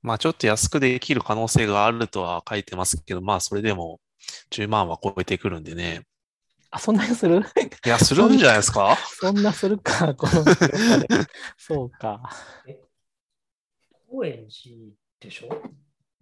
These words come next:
Speaker 1: うん。
Speaker 3: てか、都内で十万切るっつったら、もうなんかめちゃくちゃちっちゃいとこしかないんじゃない？
Speaker 1: うん、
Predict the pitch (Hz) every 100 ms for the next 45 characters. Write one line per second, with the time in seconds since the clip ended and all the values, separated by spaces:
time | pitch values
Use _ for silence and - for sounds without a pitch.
0 | _ _ _ _ _ _ _ 107 98 82
1 | - 127 123 - 233 330 320 160 131 120
2 | 117 113 - _ _ _ _ _ 135 123
3 | 160 262 311 175 - 139 160 - - 110
4 | 127 117 110 147 - 107 113 156 - 185
5 | - 180 - 220 131 - 123 - 139 220
6 | 107 101 - 104 95